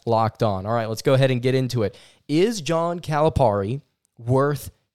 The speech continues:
his salary? Now, there are a couple of sides to this argument. Before we,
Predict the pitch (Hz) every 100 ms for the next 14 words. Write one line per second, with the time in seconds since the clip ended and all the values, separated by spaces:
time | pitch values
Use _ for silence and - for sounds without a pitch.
0 | _ 139 135 - 156 151 135 101 95 120
1 | 135 151 147 - 196 180 147 - 156 175
2 | 185 - 139 127 123 120 131 135 131 123
3 | - 151 151 143 139